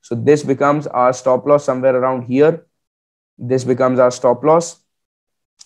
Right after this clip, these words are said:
This is where the market gives a breakdown। Now we cannot take this trade। Why?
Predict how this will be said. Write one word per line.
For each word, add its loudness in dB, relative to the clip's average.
This -2
is 4
where 6
the 4
market -2
gives -2
a 0
breakdown। 0
Now -6
we -2
cannot -4
take -4
this -10
trade। -8
Why? 0